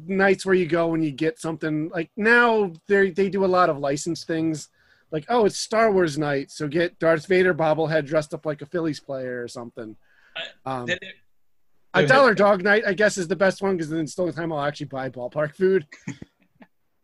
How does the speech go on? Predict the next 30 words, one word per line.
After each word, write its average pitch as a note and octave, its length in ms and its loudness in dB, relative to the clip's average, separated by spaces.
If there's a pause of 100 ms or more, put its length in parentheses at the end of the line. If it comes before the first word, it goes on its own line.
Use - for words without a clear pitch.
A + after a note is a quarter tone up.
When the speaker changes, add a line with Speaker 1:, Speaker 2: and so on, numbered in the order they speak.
Speaker 2:
Yeah, D3 220 4
like, C#3 160 2
I E3+ 80 4
would E3 100 2
say, F#3+ 120 0
like, C#3+ 160 4
Dollar F#3 240 2
Dog E3+ 240 0
is D3 80 -10
probably D#3 240 -4
my C#3 60 -8
favorite, B2 420 0
but, B2+ 60 0
like, B2 100 0
I C3 40 4
don't C#3 140 0
go C3 60 -6
to B2 60 -10
them C3 120 -10
all A#2 80 -4
that A#2 80 -2
often A#2+ 200 -4
because B2 180 -14
it's A#2 140 -16
a A#2 40 -6
bunch A#2+ 260 -6
of, B2 60 -8
like, A2 100 -2
college A#2 380 -4
kids A#2+ 260 -8